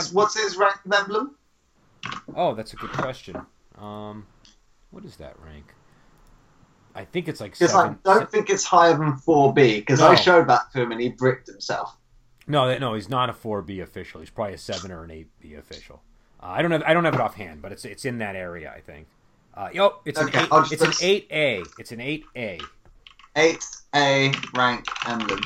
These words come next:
Speaker 1: and I'm guessing that's lower than four B.
Speaker 2: Yeah, the lo-, the, the lower the number,
Speaker 1: The
Speaker 2: the,
Speaker 1: lo-,
Speaker 2: the
Speaker 1: the
Speaker 2: better.
Speaker 1: The lower the number, the better, and the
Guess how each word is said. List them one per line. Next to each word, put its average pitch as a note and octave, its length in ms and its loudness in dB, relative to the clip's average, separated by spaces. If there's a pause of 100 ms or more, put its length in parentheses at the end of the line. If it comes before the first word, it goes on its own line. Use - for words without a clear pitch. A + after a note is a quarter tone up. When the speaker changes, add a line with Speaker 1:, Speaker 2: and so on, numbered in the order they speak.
Speaker 1:
and C3 80 2
I'm C3+ 140 6
guessing D3+ 540 4
that's C#3 340 4 (120)
lower B2 600 4
than G#2+ 320 -10 (140)
four G#2+ 200 -8
B. G2+ 280 -8 (180)
Speaker 2:
Yeah, C3 160 0
the A#2+ 140 -2
lo-, C#3 260 0
the, B2+ 320 2
the B2+ 100 0
lower D#3 300 6
the D3 80 0
number, C3 600 0
Speaker 1:
The E3 100 6
Speaker 2:
the, E3 120 -2
Speaker 1:
lo-, F#3 140 6 (100)
Speaker 2:
the - 80 2
Speaker 1:
the F3 60 4
Speaker 2:
better. F#2 300 -6 (1400)
Speaker 1:
The C#3 140 2
lower F3+ 440 6
the F3+ 340 -4
number, E3+ 340 2
the D3 100 -2
better, C3+ 580 4 (100)
and B2+ 360 2 (180)
the A#2+ 500 2